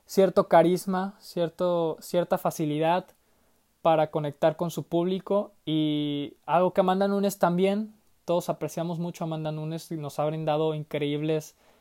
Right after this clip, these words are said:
guerras, nos ha brindado increíbles peleas, increíbles performances,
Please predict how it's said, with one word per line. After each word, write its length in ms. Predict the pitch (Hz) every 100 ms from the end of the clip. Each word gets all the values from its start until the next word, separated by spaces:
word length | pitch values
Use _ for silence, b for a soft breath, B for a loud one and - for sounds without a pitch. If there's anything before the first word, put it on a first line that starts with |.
| b
guerras, 680 | 156 156 165 180 185 180 -
nos 200 | 147 -
ha 80 | 143
brindado 580 | 151 156 151 160 156 - _ _ _ _ 185
increíbles 800 | 156 - 151 160 160 170 160 -
peleas, 500 | 147 143 151 170 -
increíbles 440 | 151 151 151 165 160
performances, 640 | 156 147 156 160 175